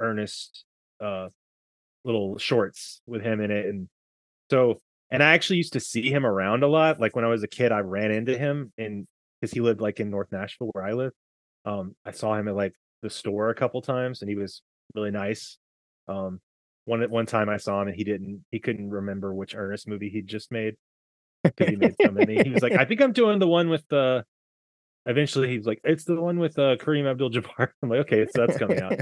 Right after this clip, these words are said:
Speaker 2: <laughs>
Speaker 1: But I will say Ernest Saves Christmas, I haven't seen it in a couple years, but I have seen that movie a lot, and I've always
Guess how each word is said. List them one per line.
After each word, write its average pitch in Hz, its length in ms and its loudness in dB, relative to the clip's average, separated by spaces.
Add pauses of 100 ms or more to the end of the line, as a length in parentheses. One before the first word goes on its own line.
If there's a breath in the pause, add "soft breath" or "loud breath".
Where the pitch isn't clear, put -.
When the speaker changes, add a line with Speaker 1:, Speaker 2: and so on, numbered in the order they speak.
Speaker 2:
<laughs> - 360 -4 (100)
Speaker 1:
But 139 260 6 (160)
I 135 80 4
will 165 100 6
say 196 160 6
Ernest 165 320 4
Saves 147 240 6
Christmas, - 680 -2 (840)
I 127 140 4
haven't 139 200 4
seen 127 180 -2
it 131 60 0
in 123 60 -2
a 120 60 0
couple 123 260 0
years, 117 360 2
but 110 160 0
I 110 80 4
have 117 200 2
seen 113 160 -4
that 107 100 -2
movie 104 160 0
a 98 60 0
lot, 98 280 -2
and 95 120 -8
I've 98 240 -4
always 98 500 -8